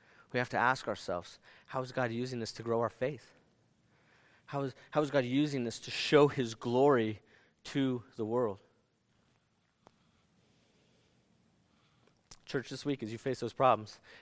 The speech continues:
and some of you say, "Oh, I'm in a good spot." Well, tomorrow's coming. Right? We all, we all know that. Let's look at our first reaction to not run from the problem,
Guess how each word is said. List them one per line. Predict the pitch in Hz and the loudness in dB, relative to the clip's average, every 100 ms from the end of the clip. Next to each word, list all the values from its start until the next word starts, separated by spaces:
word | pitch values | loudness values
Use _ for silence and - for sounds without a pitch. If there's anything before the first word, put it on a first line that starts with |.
| - | -10
and | 113 | -6
some | 135 | -4
of | |
you | 123 | -2
say, | 123 | 0
"Oh, | 147 | 0
I'm | 165 | 0
in | 156 | -4
a | |
good | 147 - | -4 4
spot." | 127 98 | 4 4
Well, | 120 | 0
tomorrow's | - 123 120 - | -4 -2 -2 -2
coming. | 95 104 - _ _ _ _ _ _ _ _ _ _ _ - | -8 -10 -16 _ _ _ _ _ _ _ _ _ _ _ -4
Right? | 113 | -2
We | 123 | 2
all, | 131 123 - - | 2 0 -8 -2
we | 127 | 2
all | 123 | 2
know | 117 120 117 | 2 2 2
that. | 104 90 - - _ _ - - - _ _ _ - | 2 -2 -8 -20 _ _ -20 -20 -20 _ _ _ -6
Let's | 135 - | -6 -2
look | 160 | 0
at | 160 | 4
our | 135 | 4
first | - - 139 135 - | 4 -2 0 0 0
reaction | 123 117 123 - 113 104 | 6 8 8 4 -8 -4
to | 120 | -2
not | 113 110 | -2 2
run | 113 120 | 2 2
from | - 104 | -4 -8
the | 95 | -4
problem, | 104 98 95 | -2 -2 -2